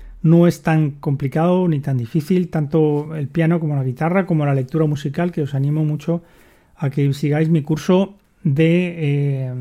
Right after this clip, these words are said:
de lectura musical, de lengua mu-, musical, que también está muy clarito, muy bien explicado, y la gente está aprendiendo muy rápidamente a leer música. Y para conseguir esto,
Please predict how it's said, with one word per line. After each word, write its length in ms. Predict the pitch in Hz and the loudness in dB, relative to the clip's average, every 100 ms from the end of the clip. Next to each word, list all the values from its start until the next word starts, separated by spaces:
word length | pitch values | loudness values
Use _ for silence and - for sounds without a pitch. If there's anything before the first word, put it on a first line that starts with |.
| 127 | -6
de 160 | 131 135 | -4 -4
lectura 280 | 127 147 | -4 0
musical, 400 | 147 143 139 180 | 0 0 0 2
de 100 | 160 | 2
lengua 220 | 147 143 151 | 2 2 0
mu-, 200 | 156 165 | 0 0
musical, 520 | 147 156 156 170 190 | 0 -2 0 0 0
que 120 | 185 | 0
también 260 | 139 143 151 | 0 0 0
está 400 | - 151 156 - _ - _ _ _ | -2 -4 -4 -12 _ -20 _ _ _
muy 120 | 160 147 | -4 0
clarito, 360 | 151 156 156 | 2 2 2
muy 140 | 165 156 | 2 2
bien 100 | 151 | 0
explicado, 560 | 143 147 143 156 180 | -2 -4 -2 0 2
y 60 | 156 | 2
la 140 | 139 | 0
gente 340 | - 147 143 160 | -2 -2 0 0
está 240 | 143 143 | 0 -4
aprendiendo 680 | 143 147 139 151 160 175 - _ | -2 -2 -2 0 0 -2 -4 _
muy 140 | 160 | -2
rápidamente 640 | 151 147 147 139 143 143 175 | 0 -2 0 2 2 0 -4
a 100 | 139 | -4
leer 300 | 131 139 156 | -2 0 0
música. 720 | 143 135 147 143 131 - 101 - _ _ _ _ _ - _ _ _ _ _ _ | 2 4 2 0 -8 -12 -18 -20 _ _ _ _ _ -20 _ _ _ _ _ _
Y 200 | 185 170 | 2 4
para 220 | 156 165 | 4 2
conseguir 420 | 160 143 160 185 | 2 2 4 4
esto, 380 | 196 180 208 233 | 2 2 4 4